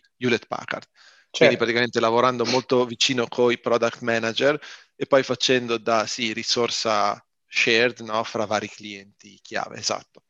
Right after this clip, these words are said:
Speaker 2: Certo.
Speaker 1: Ehm, dopodiché appunto, allora, è arrivata la, la PepsiCo con questo,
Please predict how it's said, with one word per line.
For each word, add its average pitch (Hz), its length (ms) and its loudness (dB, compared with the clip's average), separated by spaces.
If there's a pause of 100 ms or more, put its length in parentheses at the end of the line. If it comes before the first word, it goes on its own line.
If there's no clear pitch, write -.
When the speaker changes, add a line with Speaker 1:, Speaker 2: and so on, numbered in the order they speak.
(600)
Speaker 2:
Certo. 123 300 4
Speaker 1:
Ehm, 131 220 -4
dopodiché 175 440 2
appunto, 170 540 2
allora, 139 240 4
è - 20 6
arrivata 156 560 0
la, 131 440 0
la 131 160 -2
PepsiCo 143 500 -4
con 113 500 -6
questo, 107 680 -4